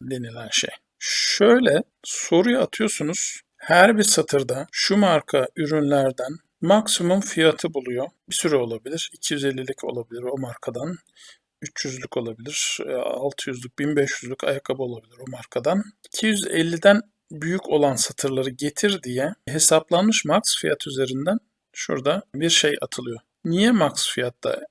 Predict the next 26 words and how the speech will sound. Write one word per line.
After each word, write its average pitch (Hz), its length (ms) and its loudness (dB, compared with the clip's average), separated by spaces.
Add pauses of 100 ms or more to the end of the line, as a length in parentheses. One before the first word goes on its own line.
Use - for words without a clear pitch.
(100)
en 151 160 2
fazla 131 360 0
fiyat - 360 -6
değil? 127 200 -6 (140)
Çünkü 220 500 0
select - 540 2
from 170 300 0
ve 156 120 2
where 147 320 6 (180)
hatta - 340 0
and 156 300 2 (460)
tamamı 185 560 2 (640)
bir 165 100 2
anda 147 220 2
çalıştırılıyor, 160 680 0
liste - 320 0
oluşuyor. 151 420 -2
Ondan 208 260 4
sonra 131 320 -2
biz - 240 -4 (540)
en 156 180 2
fazla 135 360 2
fiyat 131 300 -2 (100)
diye - 120 -4
o 131 120 -6
kolonu 127 420 -2